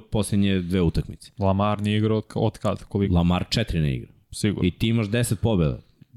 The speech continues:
Speaker 1: Bez problema. I sve što si gubio, gubio si na jedan
Speaker 2: Pos-,
Speaker 1: post.
Speaker 2: da.
Speaker 1: A vodio si. U četvrtoj
Speaker 2: Opet si vodio
Speaker 1: četvrtini.
Speaker 2: trinaest tri. Opet
Speaker 1: U, u svim
Speaker 2: dvocifrena prednost.
Speaker 1: utakmicama si vodio
Speaker 2: Da, da.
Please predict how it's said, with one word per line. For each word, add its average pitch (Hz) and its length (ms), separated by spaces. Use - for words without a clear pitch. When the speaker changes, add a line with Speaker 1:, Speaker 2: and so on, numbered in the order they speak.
Speaker 1:
Bez 101 180
problema. 95 480
I 113 260
sve 127 280
što 127 140
si 110 120
gubio, 120 420
gubio 113 340
si 110 180
na 110 220
jedan 107 220
Speaker 2:
Pos-, 110 60
Speaker 1:
post. 95 300
Speaker 2:
da. 117 280
Speaker 1:
A 101 100
vodio 92 380
si. - 220
U 110 100
četvrtoj 110 280
Speaker 2:
Opet 95 140
si - 80
vodio 113 120
Speaker 1:
četvrtini. 113 220
Speaker 2:
trinaest 113 280
tri. 98 200
Opet 107 320
Speaker 1:
U, - 0
u - 40
svim 113 140
Speaker 2:
dvocifrena 113 640
prednost. - 60
Speaker 1:
utakmicama 85 280
si - 140
vodio 92 280
Speaker 2:
Da, 92 80
da. 85 160